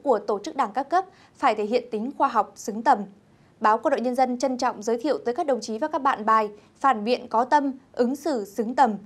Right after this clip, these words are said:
của tác giả Thanh Kim Tùng trong mục phòng chống tự diễn biến, tự chuyển hóa.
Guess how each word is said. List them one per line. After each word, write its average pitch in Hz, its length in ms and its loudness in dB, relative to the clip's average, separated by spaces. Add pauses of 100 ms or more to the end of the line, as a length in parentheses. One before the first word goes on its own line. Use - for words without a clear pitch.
(200)
của 247 100 6
tác 330 160 0
giả 240 360 -2
Thanh 254 280 -2
Kim 254 200 -4
Tùng 226 260 0 (340)
trong 320 180 0
mục 269 180 0
phòng 214 180 -2
chống 220 260 -4
tự 240 140 -2
diễn 233 200 -4
biến, 220 320 -4
tự - 220 -4
chuyển 214 140 -4
hóa. 202 300 -4